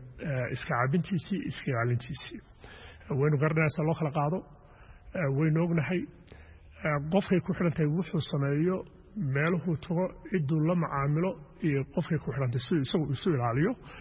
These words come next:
iyo inuu raaco talooyinkaasi, eh, bahda caafimaadku ay siinayso, aynu ognahay. Eh, marka cudurkan waa noocaas weeye, waa nooc aynu iska caabin karno.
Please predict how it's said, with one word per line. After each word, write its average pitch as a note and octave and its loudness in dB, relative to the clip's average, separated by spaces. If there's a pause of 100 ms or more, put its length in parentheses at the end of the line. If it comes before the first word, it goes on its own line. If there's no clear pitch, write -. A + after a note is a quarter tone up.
(320)
iyo G3 4
inuu F3+ 4
raaco D3 2 (220)
talooyinkaasi, D3+ 0 (520)
eh, D3 -2
bahda C#3+ 2
caafimaadku C3+ 0
ay - -16
siinayso, D#3+ 0 (140)
aynu C#3 2
ognahay. D3+ 2 (560)
Eh, - -2
marka D#3+ 2
cudurkan F3+ 2
waa D#3+ 6
noocaas B2+ 2
weeye, A#2+ -6
waa C#3+ 2
nooc D#3+ 4
aynu C#3 2
iska - -6
caabin C3 2
karno. - -8